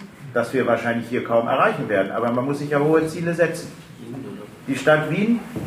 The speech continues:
war bis vor zehn, fünfzehn Jahren der größte Wohnungseigentümer der Welt. Sechzig, siebzig Prozent des, des Wohnungsbestands in der Stadt Wien gehören der Stadtgemeinde Wien.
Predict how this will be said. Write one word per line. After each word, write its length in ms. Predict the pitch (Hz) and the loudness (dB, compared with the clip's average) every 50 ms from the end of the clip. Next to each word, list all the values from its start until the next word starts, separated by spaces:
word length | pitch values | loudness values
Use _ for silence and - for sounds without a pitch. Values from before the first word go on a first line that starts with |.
| - - - - - | -8 -10 -8 0 4
war 180 | 139 156 156 | 6 6 6
bis 180 | 156 185 190 185 | 6 4 2 4
vor 220 | - 190 170 156 | 6 6 6 6
zehn, 380 | 151 - 175 185 185 185 170 - | 4 4 2 2 2 0 -2 0
fünfzehn 420 | - 160 165 160 - - 165 151 | 2 2 2 2 0 0 0 2
Jahren 400 | 147 143 143 156 160 170 170 160 | 4 6 6 6 6 4 2 2
der 140 | - 139 131 | 2 2 2
größte 500 | 120 - 131 165 190 196 - - 170 139 | 4 4 4 4 4 4 4 2 2 2
Wohnungseigentümer 960 | 135 156 170 175 170 156 160 - 151 139 139 143 143 - - 156 147 143 135 127 | 4 4 4 4 2 0 0 2 2 2 2 2 0 -2 -2 0 2 2 2 4
der 220 | - 127 113 104 | 2 2 2 2
Welt. 220 | 107 98 95 92 - - - - - - - - - - - - - - - - - - - - - - - - - - - - - - | 2 0 0 -2 -4 -8 -14 -14 -14 -6 -2 0 0 0 0 -2 -4 -4 -6 -6 -8 -12 -16 -18 -18 -18 -16 -16 -16 -16 -14 -16 -12 0
Sechzig, 640 | - 160 208 214 208 - - - - 208 202 175 - - - | 4 4 4 4 4 0 -4 -2 0 0 0 0 -2 -6 -6
siebzig 600 | 156 185 190 - - - 180 170 156 156 - - | -6 -4 -4 -6 -4 -2 0 0 0 -2 -4 -6
Prozent 520 | - 123 117 - - 165 160 160 170 165 - - - - - - - - - - - | -4 -4 -4 0 4 4 6 6 4 0 -4 -6 -10 -14 -16 -18 -20 -20 -20 -6 0
des, 400 | - 143 139 - - - - - | 2 2 2 2 -2 -6 -6 -2
des 220 | - 123 120 120 135 | 0 0 0 2 4
Wohnungsbestands 920 | 151 170 180 180 175 165 - 156 147 135 123 143 135 139 143 - - - | 4 4 6 4 2 0 0 0 0 2 4 4 4 4 4 0 -4 -6
in 120 | - 127 | -4 -2
der 140 | 123 117 110 | 0 0 0
Stadt 320 | 113 - 117 110 - - 107 | 0 0 0 0 0 -2 -4
Wien 220 | 123 156 156 147 | -2 -2 0 0
gehören 420 | 131 113 101 104 120 131 139 147 | 0 0 2 4 4 4 4 4
der 140 | 131 123 117 | 2 0 0
Stadtgemeinde 760 | - - 110 104 - - 120 117 107 98 101 101 101 101 98 | 0 -2 -4 -4 -4 -4 -4 -4 -4 -4 -4 -4 -6 -6 -8
Wien. 260 | 92 90 90 - - | -10 -10 -8 -10 -10